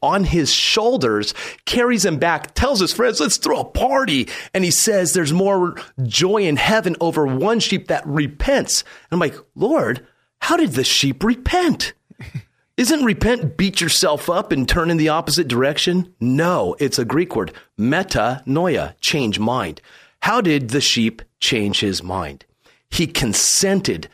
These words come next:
to allow the Lord to lift him up. When you consent to allow the Lord to lift you up on his shoulders,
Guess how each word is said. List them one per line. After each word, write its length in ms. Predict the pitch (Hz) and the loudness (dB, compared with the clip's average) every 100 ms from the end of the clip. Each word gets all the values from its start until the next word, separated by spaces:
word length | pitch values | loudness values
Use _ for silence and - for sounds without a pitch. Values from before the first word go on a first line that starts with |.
| _ - | _ -4
to 180 | 147 | 0
allow 360 | 117 110 113 165 | 0 0 0 0
the 140 | 185 | 0
Lord 500 | 214 185 143 127 127 - _ - | 2 2 2 0 -2 -10 _ -4
to 140 | 123 | -2
lift 340 | 113 117 - | 0 0 0
him 160 | 127 107 | -2 0
up. 320 | 80 - - - - | -2 -4 -10 -12 -10
When 200 | - 135 | -2 0
you 220 | 147 262 277 | 2 2 0
consent 800 | - 107 - - 196 131 85 _ | -4 -2 0 0 0 0 -4 _
to 140 | 120 | -2
allow 280 | 98 107 156 | 0 0 0
the 120 | 143 | -2
Lord 220 | 113 123 113 | -2 -2 -2
to 100 | 82 | -4
lift 400 | 98 123 135 127 | -2 -4 -2 -2
you 140 | 110 | 0
up 180 | 113 117 | 0 -4
on 140 | 107 | -6
his 220 | - 123 | -2 -2
shoulders, 640 | - - 92 104 135 156 | 0 0 -2 -2 0 -2